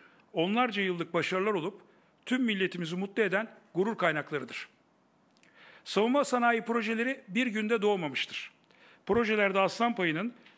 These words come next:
özellikle bin dokuz yüz yetmiş dörtten itibaren bu projelere destek veren tüm Cumhuriyet hükümetlerine, ödediği vergilerle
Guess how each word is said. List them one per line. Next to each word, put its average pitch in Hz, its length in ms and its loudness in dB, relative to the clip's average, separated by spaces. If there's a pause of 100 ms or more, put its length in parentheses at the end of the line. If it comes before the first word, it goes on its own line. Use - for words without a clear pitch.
özellikle 214 540 0
bin 196 100 -2
dokuz 196 260 -2
yüz - 0 -
yetmiş 190 340 -4
dörtten 208 280 0
itibaren 160 500 -2 (300)
bu 233 100 -4
projelere 202 480 0
destek 190 360 -2
veren 185 240 0 (320)
tüm 240 200 0
Cumhuriyet 202 480 0
hükümetlerine, 151 640 -6 (880)
ödediği 226 400 2
vergilerle 220 680 2